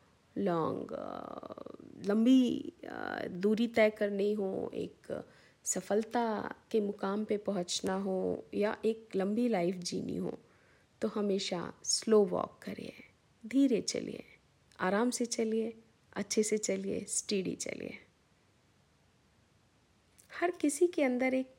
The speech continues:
पैशन होता है, एक यूनिक पैशन होता है। हर किसी का पैशन in fact यूनिक होता है। आप उसको ढूंढिए,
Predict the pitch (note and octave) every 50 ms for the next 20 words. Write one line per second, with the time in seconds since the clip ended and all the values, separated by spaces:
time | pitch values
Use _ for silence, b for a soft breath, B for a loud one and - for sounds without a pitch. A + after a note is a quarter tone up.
0 | _ _ - B3+ C#4 C#4+ C#4 - - C4+ A#3 G#3 G3 - - - - - - -
1 | - - - - - - b b b b b b b b b - G3+ G3+ - -
2 | G#3 G3 G#3 A3 A3 A#3 C4 D#4 F4 E4+ E4+ - - - E3 F3 - - - -
3 | - F3+ F#3 - - - - - G3+ - - - A3 D4 E4+ E4+ E4 D#4+ - E4+
4 | E4 - E4 D#4+ - - - F#3 G#3+ - - - D4+ D4 C#4+ C#4 - - - -
5 | A#3+ A#3 A#3 A#3 B3 A#3+ A#3+ - - A3 G3+ F#3+ G3 F#3+ F#3 G3 A3 A3 G3+ -
6 | - - - - - - - - G3 - - - - b b b b b b b
7 | b b b - C#4 - - F4 F4 - - F#4+ E4+ C#4 B3+ C4 D#4+ E4 D#4 B3+
8 | F#3+ - - - -